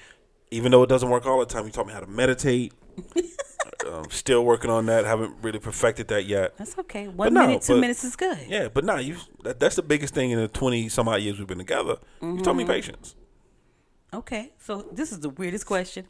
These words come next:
Speaker 1: What's up?
Speaker 2: The house is on fire, but everyone is safely out. The pets are safely out. All the wallets and cash are saved. If you could make one last dash to get something, what would it be and why?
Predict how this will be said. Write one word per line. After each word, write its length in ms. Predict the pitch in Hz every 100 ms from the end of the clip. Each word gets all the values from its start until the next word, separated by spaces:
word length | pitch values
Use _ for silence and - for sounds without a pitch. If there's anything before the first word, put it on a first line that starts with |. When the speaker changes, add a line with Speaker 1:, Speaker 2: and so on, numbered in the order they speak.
| -
Speaker 1:
What's 160 | 110
up? 140 | 107 90 -
Speaker 2:
The 200 | - 139 170
house 320 | 277 381 -
is 100 | 247
on 160 | 220
fire, 440 | 226 185 156 139 139 - _ _ _ _ _
but 120 | 156 -
everyone 420 | 233 294 247 233
is 120 | 190
safely 420 | - 185 180 202 175
out. 300 | 156 135 139 _ - _ -
The 80 |
pets 360 | 160 - 320 -
are 60 | 196
safely 440 | - 160 139 147
out. 320 | 113 131 123 - _ _ _ -
All 240 | 156 208
the 40 | 226
wallets 400 | 214 214 226 233
and 100 | 240
cash 380 | - 226 220 -
are 100 | 233
saved. 540 | - 202 151 139 135 _ - _
If 160 | 170 170
you 80 | 220
could 160 | 220
make 240 | 190 185 -
one 340 | 156 220 233
last 380 | 220 202 208 -
dash 280 | 190 185 -
to 80 | 190
get 160 | 175
something, 480 | - 185 160 151 156
what 160 | 165 147
would 160 | 165
it 120 | 143
be 220 | 151 190 139
and 160 | 143
why? 280 | 139 104 110